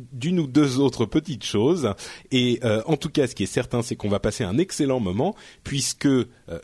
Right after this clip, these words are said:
comme je le disais à la chatroom réunie et fervente, on a Yann Allais qui est là comme, euh, tous les mois, enfin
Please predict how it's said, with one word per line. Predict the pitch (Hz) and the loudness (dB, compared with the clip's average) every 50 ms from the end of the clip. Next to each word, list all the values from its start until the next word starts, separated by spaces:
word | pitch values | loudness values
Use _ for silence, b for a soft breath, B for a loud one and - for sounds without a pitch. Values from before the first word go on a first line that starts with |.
| - - | -6 -2
comme | - 156 151 | -2 -2 0
je | 127 110 117 | -2 -2 0
le | 104 101 | 0 -2
disais | 98 101 131 165 156 139 147 123 | -2 -2 -6 -4 -2 0 0 0
à | 104 | 0
la | 98 98 - | 0 -2 -2
chatroom | - - 160 139 - - - - 131 123 110 101 | -2 -2 -2 -2 -2 -6 -8 -4 -2 0 0 0
réunie | 101 107 131 131 123 120 123 135 131 117 | 0 0 0 0 0 0 0 2 2 2
et | 95 | 0
fervente, | 87 - - 123 113 107 104 117 117 113 107 98 - 104 - - | 0 0 0 0 0 0 0 0 0 0 -2 -4 -6 -8 -8 -4
on | 143 127 123 120 | 0 0 2 2
a | 117 107 98 - - | 2 0 -2 -4 -6
Yann | 95 104 120 151 165 165 156 | -4 0 2 2 2 2 2
Allais | 135 110 104 113 165 240 285 - | 0 2 2 2 0 0 -2 -8
qui | - - 98 98 | -10 -6 -4 -2
est | 92 | 0
là | 95 95 95 - | 0 -2 -2 -2
comme, | - - 98 90 90 87 | -2 -4 -4 -2 -2 -4
euh, | 82 80 | -6 -6
tous | 82 - - 120 | -6 -6 -4 -2
les | 110 101 98 | 0 0 0
mois, | 98 98 104 104 104 98 B B B B B B | 0 0 0 0 -2 -2 B B B B B B
enfin | B - 92 82 | B -6 -6 -6